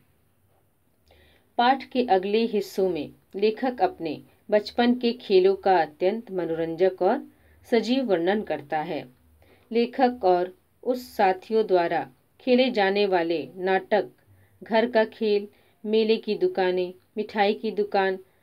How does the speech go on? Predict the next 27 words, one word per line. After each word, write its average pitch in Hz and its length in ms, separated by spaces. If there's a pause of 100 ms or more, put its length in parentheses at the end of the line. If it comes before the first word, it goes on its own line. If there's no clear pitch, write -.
(140)
लगाने, 202 540 (380)
घरौंदा 208 440
बनाना, 202 540 (240)
भोज 214 340
के 214 200
आयोजन, 202 580 (380)
जुलूस 214 460
निकालना, 196 640 (100)
बारात 180 540
सजाना, 202 640 (140)
खेती 196 380
करना 202 560
आदि 190 260
शामिल 170 460 (160)
थे। 151 160 (760)
इन 269 160
सारे 202 360
खेलों 180 460
में 160 260 (380)
उसके 220 300
पिता 202 380
भी 220 240
उनके 185 380
सहभागी 185 720
हुआ 165 220
करते 147 420
थे। - 300